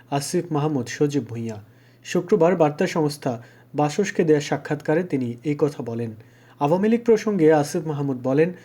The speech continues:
"প্রথমত, এটা অত্যন্ত ইতিবাচক যে আওয়ামী লীগ নিষিদ্ধ করার ব্যাপারে রাজনৈতিক দলগুলোর মধ্যেও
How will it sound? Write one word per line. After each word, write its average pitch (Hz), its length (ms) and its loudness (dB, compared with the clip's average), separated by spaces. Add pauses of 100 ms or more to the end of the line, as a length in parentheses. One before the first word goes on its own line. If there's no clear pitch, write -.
(220)
"প্রথমত, 202 420 0
এটা 170 200 4
অত্যন্ত 170 360 -4
ইতিবাচক 147 580 -2
যে 120 200 -6 (300)
আওয়ামী 175 300 2
লীগ 185 200 0
নিষিদ্ধ 160 380 0
করার 135 260 -2
ব্যাপারে 147 460 0 (280)
রাজনৈতিক 151 600 0
দলগুলোর 147 420 2
মধ্যেও 139 420 -2